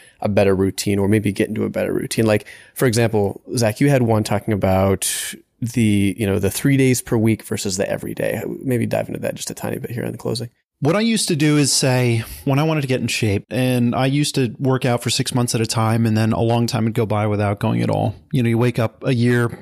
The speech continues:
Speaker 2: and you say, "I haven't been to the gym in a year. What happened?" Problem was, I used to say, "I wanna work out three days a week." So on Sunday, I'd wake up and I'd say, "I have the whole week in front of me, seven days. You know, what's the rush?" Monday, well, you know, maybe the pressure's starting to build. And Tuesday, all right, I actually get to the gym.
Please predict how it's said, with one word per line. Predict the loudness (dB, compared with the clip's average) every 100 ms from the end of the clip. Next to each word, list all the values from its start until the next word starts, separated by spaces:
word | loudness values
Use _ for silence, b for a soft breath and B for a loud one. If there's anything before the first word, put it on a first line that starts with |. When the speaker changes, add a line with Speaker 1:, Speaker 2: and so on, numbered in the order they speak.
| -2
Speaker 2:
and | 0
you | 0
say, | 0
"I | 0
haven't | 0
been | 0
to | 0
the |
gym | 0 0
in | 2
a |
year. | 2 0
What | 0
happened?" | -2 -2 -2 -4 B B B B B B B -4
Problem | 0 0
was, | 2
I | 2
used | 2
to | 0
say, | 0
"I |
wanna | 2 2
work | 0 0
out | 0 -2 -10
three | -4 0
days | 0 0
a | 2
week." | 0 0
So | -2 -2
on |
Sunday, | 0 0 2 2
I'd | 2
wake | 0 0
up | 0 0
and | -2
I'd |
say, | 0
"I | 0
have | 0
the |
whole | 0 0
week | -2
in | -4
front | -4 -4
of |
me, | -4
seven | -2 0 0
days. | 0 -2 -6 -8 -2
You |
know, | 0
what's | 0 -2
the | -2
rush?" | -2 -4 -10 B B B B B
Monday, | 0 2 4 4 4 2
well, | 2 4 4 4 2
you | 2
know, | 2 2
maybe | 2 2
the | 0
pressure's | 0 -2 0 0
starting | 0 0
to | 0
build. | 0 0 0
And | 0
Tuesday, | 0 0 2 0 2
all | 2
right, | 2 2
I |
actually | 0 0 0 0 -2 _
get | -6 -4
to | -6
the |
gym. | -2 0 0 -2